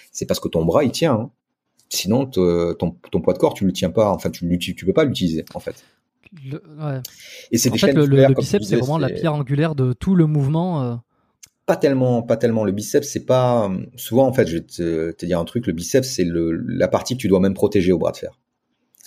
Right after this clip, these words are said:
Speaker 1: C'est ta partie faible, tu vois. Tu dois pas rester tellement sur le biceps, tu vois. Euh,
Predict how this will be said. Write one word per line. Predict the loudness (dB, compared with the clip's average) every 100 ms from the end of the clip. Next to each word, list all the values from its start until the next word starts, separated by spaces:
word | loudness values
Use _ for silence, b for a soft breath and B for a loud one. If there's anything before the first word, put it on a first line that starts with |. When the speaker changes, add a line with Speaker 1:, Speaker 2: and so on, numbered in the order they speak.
| b _
Speaker 1:
C'est | -8
ta | -4
partie | -2 -4 0
faible, | 0 0 -6 _ _
tu | -10
vois. | -8 -8
Tu | -2
dois | 2 4
pas | 4 2
rester | 2 0 2 2 2
tellement | 2 2 0
sur | 0
le | 0
biceps, | -2 -6 -8 -10
tu | -12
vois. | -14 -14 B B B B _
Euh, | 2 4 4 4 2 0